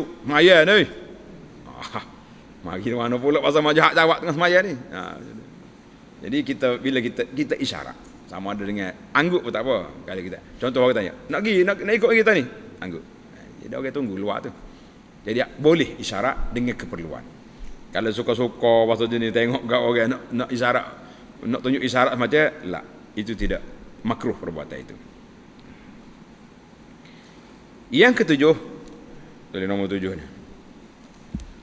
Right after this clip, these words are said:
Menyapu pasir dan meratakannya. Ha, duk main pasir. Ataupun sejadah terlipat.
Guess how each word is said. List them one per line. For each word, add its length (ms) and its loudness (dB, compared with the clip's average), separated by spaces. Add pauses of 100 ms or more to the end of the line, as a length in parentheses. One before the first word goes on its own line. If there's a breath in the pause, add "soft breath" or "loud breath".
(520)
Menyapu 560 2
pasir 640 2
dan 240 2
meratakannya. 880 0 (960)
Ha, 40 -20 (1000)
duk 160 -2
main 320 2
pasir. 480 0 (1200)
Ataupun 560 4 (320)
sejadah 400 6
terlipat. 480 -2